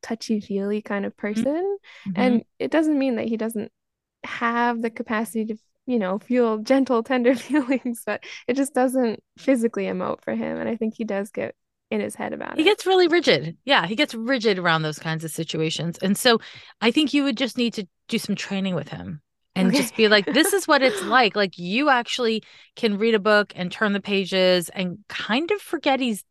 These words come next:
Speaker 2: there.
Speaker 1: Mm-hmm.
Speaker 2: Um, and it's really not a big deal, but also it's, like, literally having a bird on your shoulder. It's something really special. And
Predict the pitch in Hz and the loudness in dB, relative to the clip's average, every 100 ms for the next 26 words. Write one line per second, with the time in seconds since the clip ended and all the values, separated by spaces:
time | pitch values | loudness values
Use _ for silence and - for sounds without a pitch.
0 | _ 233 294 107 - 165 - - - 247 | _ 4 4 2 -4 -14 -16 -18 -6 0
1 | 233 208 202 196 190 185 185 - - _ | 0 4 6 8 8 4 0 -4 -14 _
2 | _ _ _ _ _ 214 208 208 202 190 | _ _ _ _ _ 4 6 4 2 -2
3 | - _ _ 190 190 190 185 208 240 247 | -8 _ _ -10 -6 -6 -2 4 6 6
4 | 214 208 202 175 175 165 - 226 190 165 | 6 4 2 0 -4 -6 2 4 4 0
5 | _ _ _ _ _ - - 214 220 - | _ _ _ _ _ 0 2 2 2 2
6 | 214 196 - _ _ _ _ - 214 - | 2 2 -4 _ _ _ _ -8 -6 0
7 | 220 208 - _ _ _ _ 214 220 220 | 0 0 -10 _ _ _ _ 0 2 4
8 | 233 226 226 190 180 185 180 160 _ 180 | 2 2 0 -2 -2 -2 -4 -8 _ 2
9 | 180 180 175 160 160 - - - - 233 | 4 2 0 -4 -6 -6 -6 -6 -6 -6
10 | 233 - - 143 - 202 - _ _ 208 | -6 -6 -6 -6 -8 -10 -16 _ _ 4
11 | 202 - - 220 214 233 202 - 185 196 | 4 2 2 2 4 4 2 -2 0 0
12 | 185 185 - 202 185 - 170 156 - 165 | 2 -2 -2 -2 -2 0 0 0 -2 -2
13 | 156 156 151 | 0 -2 -6